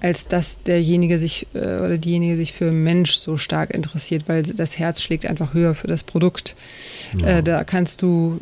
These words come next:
Speaker 1: äh, da würde es, glaube ich, eine andere Balance sein, als jemand, der einfach, äh, richtig Bock halt auf Menschen hat und wo, wo es letztendlich egal ist, äh, welches Produkt
Speaker 2: Mhm.
Speaker 1: er in die Hand kriegt, ne?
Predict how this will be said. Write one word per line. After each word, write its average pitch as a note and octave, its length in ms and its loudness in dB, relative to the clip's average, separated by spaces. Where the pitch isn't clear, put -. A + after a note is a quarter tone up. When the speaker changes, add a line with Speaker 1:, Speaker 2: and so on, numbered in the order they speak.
Speaker 1:
äh, - 800 -10
da E3 220 0
würde E3+ 160 2
es, - 80 0
glaube E3 160 0
ich, D#3 160 -2
eine E3+ 120 0
andere E3+ 200 2
Balance D#3+ 460 2
sein, F3 520 2
als E3 260 -2
jemand, D#3+ 360 0
der D#3 180 -2
einfach, D#3 560 -4
äh, F3+ 40 -4
richtig D#3 520 -4
Bock - 240 -6
halt D#3 300 -4
auf E3+ 240 -4
Menschen D3+ 320 0
hat D#3 140 -2
und D#3 180 0
wo, E3 120 0
wo D#3+ 140 -2
es - 280 -4
letztendlich D#3 420 -2
egal D3 320 -2
ist, - 300 -4
äh, - 240 -2
welches D3+ 240 -4
Produkt D2+ 320 0
Speaker 2:
Mhm. - 60 -2
Speaker 1:
er D3+ 100 0
in D3+ 80 0
die D3 100 0
Hand F3+ 160 -4
kriegt, - 320 -8
ne? G3 160 -4